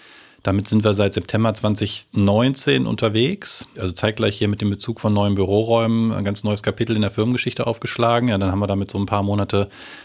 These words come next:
Erfahrung sammeln können. Dann kam Corona, sodass wir also alle in den Homeoffices waren ohne eine Führungskraft. Und ich habe erst gedacht, „Oh, vielleicht ist das jetzt gerade irgendwie nicht mehr so eine gute Idee, weil jetzt fehlt jemand, der mir auch helfen kann.“ Aber ich glaube, ehrlich gesagt, rückblickend, es war sogar gut,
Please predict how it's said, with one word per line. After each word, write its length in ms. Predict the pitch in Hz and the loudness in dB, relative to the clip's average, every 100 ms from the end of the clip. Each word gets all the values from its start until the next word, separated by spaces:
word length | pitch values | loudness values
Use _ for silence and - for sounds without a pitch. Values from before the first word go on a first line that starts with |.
| - | -6
Erfahrung 380 | 107 107 110 107 | 0 2 2 4
sammeln 240 | 107 107 | 4 4
können. 240 | 107 107 | 2 2
Dann 160 | 101 104 | 2 0
kam 200 | 107 104 | 2 0
Corona, 420 | 104 95 113 127 | 0 2 4 4
sodass 280 | 107 104 - | 2 -2 0
wir 80 | 104 | 0
also 160 | 95 | 2
alle 200 | 104 107 | 2 2
in 100 | - | 2
den 180 | 104 104 | 2 4
Homeoffices 580 | 101 127 120 - - - | 4 2 0 0 -4 0
waren 220 | 117 110 | 2 4
ohne 240 | - 165 123 | 4 4 4
eine 140 | 87 | 2
Führungskraft. 640 | - 95 101 - 107 127 | -2 -4 -2 -2 -4 -2
Und 60 | 107 | -2
ich 80 | 107 | 0
habe 120 | 104 | -2
erst 120 | 98 | -2
gedacht, 200 | 101 98 - | -2 -4 -2
„Oh, 360 | 120 117 95 - | 0 0 -4 -2
vielleicht 180 | 98 101 | -4 -2
ist 160 | - | -4
das 80 | 98 | -2
jetzt 160 | 101 - | -2 -2
gerade 280 | 92 98 | 0 2
irgendwie 240 | 101 95 98 | 0 0 4
nicht 280 | 104 - 180 | 4 4 4
mehr 160 | 143 | 6
so 80 | 107 | 6
eine 140 | 104 | 4
gute 200 | 95 107 | 4 2
Idee, 460 | 117 101 98 104 127 | 2 2 2 4 4
weil 300 | 104 101 104 | 4 4 4
jetzt 200 | 95 - | 2 -2
fehlt 280 | - 143 175 | 2 2 4
jemand, 380 | 127 113 104 101 | 2 4 4 4
der 100 | 98 | 2
mir 120 | 95 | 2
auch 120 | - | 0
helfen 260 | 131 156 113 | 0 2 2
kann.“ 160 | 101 | 2
Aber 120 | 110 | 0
ich 100 | 107 | 0
glaube, 260 | 104 113 127 | 2 4 4
ehrlich 180 | 117 110 | 0 -2
gesagt, 280 | 113 113 104 | 0 2 0
rückblickend, 340 | - 117 117 | 0 0 0
es 120 | 104 | 2
war 100 | 104 | 2
sogar 200 | 101 98 | 2 2
gut, 420 | 95 107 113 131 | 2 2 2 0